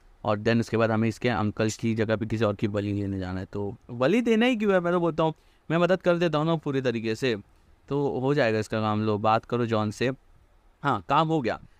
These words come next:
Great, I have a material for testing the and launching rockets। I need you to help the other test and rocket engine in the sub-, in the space center।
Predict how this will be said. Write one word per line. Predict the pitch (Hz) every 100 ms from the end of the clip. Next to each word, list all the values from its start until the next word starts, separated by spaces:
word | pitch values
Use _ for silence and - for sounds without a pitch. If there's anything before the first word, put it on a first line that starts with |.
| _ -
Great, | 156 120
I | - 143 156
have | 160
a | 147
material | 127 147 147 147
for | 143
testing | 123 - 135 123
the | 127
and | 123 123
launching | 110 104 123 113
rockets। | 101 - 90 -
I | 127 135
need | 131 127
you | 135
to | 131
help | 117 123 117
the | 123 113
other | 107 120 110
test | 117 - 113
and | 113
rocket | 104 101 117 -
engine | 110 107 113 113
in | -
the | 120
sub-, | - 101 - -
in | 135 151 165 185 _ - 143
the | 175 -
space | 160 185
center। | 202 190 151